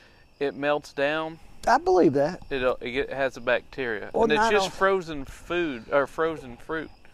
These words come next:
Speaker 1: that does that. I'm
Speaker 2: Well,
Speaker 1: like,
Speaker 2: see, I
Speaker 1: "Wow."
Speaker 2: think that, that doesn't sound good anyway.
Speaker 1: No.
Speaker 2: Frozen fruit that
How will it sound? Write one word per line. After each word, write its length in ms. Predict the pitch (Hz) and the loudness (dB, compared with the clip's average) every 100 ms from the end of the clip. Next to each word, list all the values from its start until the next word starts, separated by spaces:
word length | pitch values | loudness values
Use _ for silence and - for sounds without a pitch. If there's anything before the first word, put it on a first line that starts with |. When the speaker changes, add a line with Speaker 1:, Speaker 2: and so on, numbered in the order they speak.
| - - - - _ _ | -20 -20 -20 -20 _ _
Speaker 1:
that 140 | 131 | -8
does 260 | 120 160 165 | -2 -2 -2
that. 280 | 110 95 - | -8 -8 -10
I'm 60 | - | -10
Speaker 2:
Well, 80 | 113 | -6
Speaker 1:
like, 80 | 98 | 0
Speaker 2:
see, 160 | 214 | 2
I 120 | 190 | 2
Speaker 1:
"Wow." 80 | 226 | 2
Speaker 2:
think 240 | - 196 151 | -4 -4 -2
that, 180 | 143 156 - - - _ - - - _ | -4 -4 -14 -20 -20 _ -20 -20 -20 _
that 160 | - 160 | -10 -2
doesn't 220 | 165 143 | -2 -2
sound 320 | - 147 135 | -2 -2 0
good 200 | 120 131 | -2 0
anyway. 440 | 123 120 87 - - - - | -2 -4 -8 -14 -16 -20 -16
Speaker 1:
No. 320 | 175 165 90 - | -6 -4 -4 -6
Speaker 2:
Frozen 440 | - 151 139 131 107 | 0 2 2 -2 -6
fruit 340 | - 127 117 - | -6 -4 -4 -6
that 160 | 101 | -10